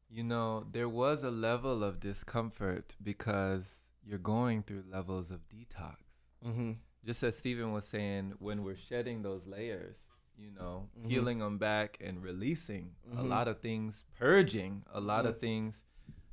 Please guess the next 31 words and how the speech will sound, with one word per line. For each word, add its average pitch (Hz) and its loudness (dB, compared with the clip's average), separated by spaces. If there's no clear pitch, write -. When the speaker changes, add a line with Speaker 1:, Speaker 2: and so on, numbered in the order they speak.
Speaker 1:
dealing 135 4
with 117 2
things 120 2
on 107 2
the 98 0
emotional 110 2
level, 101 0
the 101 -8
physical 131 4
level, 104 4
of 90 -6
course, 131 2
you 107 -4
know, 98 0
with, 95 -2
you 104 -6
know, 98 -2
the 90 -6
parasitic 107 -2
environments 98 0
that 90 -8
we 98 -4
may 98 -6
be 92 -8
host 123 -4
to 92 -8
that 87 -16
we 95 -14
have 95 -6
no 95 -4
idea. 92 -8